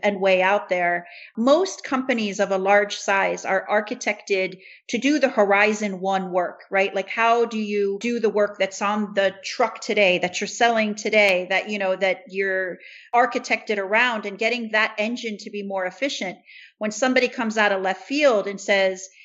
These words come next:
"Hey, we've got something else, there's a different engine," or This isn't about making something that already exists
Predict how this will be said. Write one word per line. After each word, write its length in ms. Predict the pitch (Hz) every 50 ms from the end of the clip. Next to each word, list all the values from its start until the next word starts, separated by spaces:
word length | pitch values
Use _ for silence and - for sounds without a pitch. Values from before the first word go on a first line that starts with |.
| _ _ -
"Hey, 240 | 285 269 247 220
we've 240 | 202 208 214 220 220
got 180 | 233 226 202 202
something 680 | - - 226 233 233 - 220 208 202 196 196 190 - _ _ _ -
else, 500 | 240 262 254 208 185 190 - - - - - -
there's 240 | 220 208 202 208
a 60 | 208 190
different 400 | - 269 269 - 240 220 214 - -
engine," 480 | 254 269 262 254 202 190 175 170 180 -
or 360 | 202 202 202 196 196 196 196 196
This 160 | 233 254 -
isn't 200 | 277 254 254 226
about 280 | 220 220 220 202 - 214
making 460 | 220 214 220 - 214 202 202 202 202
something 640 | - - - 214 214 214 - 214 202 196 190 190 180
that 160 | 196 185 190
already 340 | 196 202 202 196 190 190 185
exists 640 | 180 165 170 202 214 196 - - - - - -